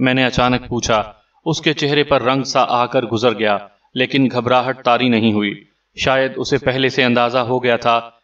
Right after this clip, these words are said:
कि मैं विनमाला के बारे में सवाल करूंगा। पहले तो उसने अनजान बनने की कोशिश की, लेकिन जब मैंने उसे उकसाया और ये भी जाहिर कर दिया कि मैं ये सब कुछ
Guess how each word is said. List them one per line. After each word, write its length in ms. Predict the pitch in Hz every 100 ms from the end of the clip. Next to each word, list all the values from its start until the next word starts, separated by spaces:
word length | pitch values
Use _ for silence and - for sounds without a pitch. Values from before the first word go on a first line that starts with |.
| _
कि 80 | 135
मैं 220 | 117 120
विनमाला 420 | 117 120 117 117 117
के 140 | 117
बारे 280 | 110 117 120
में 140 | 113
सवाल 360 | 110 117 110 110
करूंगा। 400 | 117 107 107 98 98 _ _ _ _ 135
पहले 240 | 139 151
तो 120 | 151
उसने 240 | 139 147 139
अनजान 420 | 127 123 127 131
बनने 280 | 120 127 131
की 100 | 127
कोशिश 360 | 127 120 131 -
की, 200 | 123 117
लेकिन 340 | 117 - 120
जब 180 | 120 120
मैंने 260 | 117 120
उसे 220 | 120 110 120
उकसाया 680 | 113 107 120 113 123 120 - _ _ -
और 140 | 123
ये 180 | 123 123
भी 160 | 113 135
जाहिर 320 | 127 120 123
कर 180 | 123 113
दिया 240 | 120 123
कि 140 | 123
मैं 220 | 117 117 120
ये 140 | 120
सब 280 | - 131 131
कुछ 380 | 131 - -